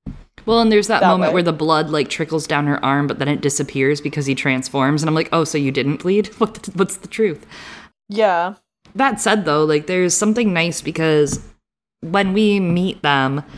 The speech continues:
Speaker 1: originally, they've already been in place fighting crime. They're already in the Sailor
Speaker 2: Yeah.
Speaker 1: Scout lifestyle, and there's a
Speaker 2: They
Speaker 1: lot
Speaker 2: have a
Speaker 1: of
Speaker 2: whole manga
Speaker 1: omission.
Speaker 2: series called Sailor V.
Speaker 1: Yeah.
Speaker 2: Yeah.
Speaker 1: And if you haven't read that manga series, you won't know
Speaker 2: Code
Speaker 1: kind of the
Speaker 2: Name Sailor
Speaker 1: prequel.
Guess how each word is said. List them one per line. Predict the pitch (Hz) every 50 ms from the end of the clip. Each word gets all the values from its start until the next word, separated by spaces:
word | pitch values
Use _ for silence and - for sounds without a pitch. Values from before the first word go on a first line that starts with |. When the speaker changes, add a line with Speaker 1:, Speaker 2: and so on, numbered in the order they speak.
| - - _ _ -
Speaker 1:
originally, | 156 151 147 165 180 180 165 165 165 151 147 139 131 135
they've | 135 - 175 175 185 175 -
already | - - 165 180 185 190 196 196 202 175
been | 165 165 160
in | 156 151 147
place | - - 170 151 151 147 - -
fighting | - - 143 143 156 156 160
crime. | - - - 147 139 139 135 135 131 131 135 - -
They're | - 202 214
already | 214 220 220 220 - -
in | - 180 190 196
the | 190
Sailor | 196 208 190 175 165 165
Speaker 2:
Yeah. | 165
Speaker 1:
Scout | 170 - - 160 147 147 -
lifestyle, | 139 143 151 - - - 139 139 139 135 139 -
and | - 147 143 143 139 - - - - - - - - _ _ _ _ -
there's | 190 196 185 190
a | 196 180
Speaker 2:
They | 190
Speaker 1:
lot | 185 190 233
Speaker 2:
have | 208 208
a |
Speaker 1:
of | 202 -
Speaker 2:
whole | - - 165 -
manga | - - - 277
Speaker 1:
omission. | 269 - - 135 104 -
Speaker 2:
series | - - - 185 -
called | - - 196 180 180
Sailor | - - 202 185 180 185 185 175
V. | 175 196 208 185 139 143 160 180 - _
Speaker 1:
Yeah. | 233 247
Speaker 2:
Yeah. | 392 466 440 208 156 - 80 82 - - - -
Speaker 1:
And | - 208 220
if | 220
you | 233 226
haven't | 185 202 208 208 196 196 - -
read | 220 269 330 254 202
that | 202 175 147 - - - -
manga | 175 156 143 131 139 143
series, | 143 - - 143 139 139 139 143 143 151 175
you | 190 180
won't | 175 170 160 - -
know | 170 190 190 170 147 139 135 139 - - - -
Speaker 2:
Code | - - 208 202 202
Speaker 1:
kind | 190 170 165
of | 151 156
the | 165
Speaker 2:
Name | - - 247 233
Sailor | 135
Speaker 1:
prequel. | 147 127 117 113 127